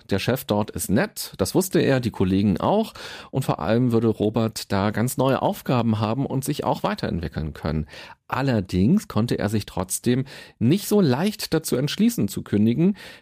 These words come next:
denn auch sein jetziger Job hat Vorteile. Zum Beispiel hat er eine unbefristete Festanstellung und er kennt auch sein Aufgabengebiet sehr gut und sein Umfeld auch.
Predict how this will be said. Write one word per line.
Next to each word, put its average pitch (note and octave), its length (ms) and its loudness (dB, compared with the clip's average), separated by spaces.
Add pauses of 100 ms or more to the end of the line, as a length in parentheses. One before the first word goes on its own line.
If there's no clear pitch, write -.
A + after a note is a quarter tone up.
denn A2 200 0
auch A2+ 240 -2
sein F#2+ 200 0
jetziger B2 480 -2
Job C#3 400 -2
hat - 160 -4
Vorteile. D#2 640 -4 (200)
Zum E3 200 0
Beispiel B2 500 2
hat - 240 -6
er G2 300 -2
eine F#2 240 2
unbefristete B2+ 680 0
Festanstellung B2+ 880 0
und G2 220 -4
er F2+ 100 -4
kennt - 320 -4
auch F2 140 -4
sein F2+ 280 -2
Aufgabengebiet C3 840 -2
sehr G#2+ 220 0
gut A2 340 0
und F#2 160 -2
sein F2+ 160 2
Umfeld C#3+ 640 2
auch. A2+ 320 0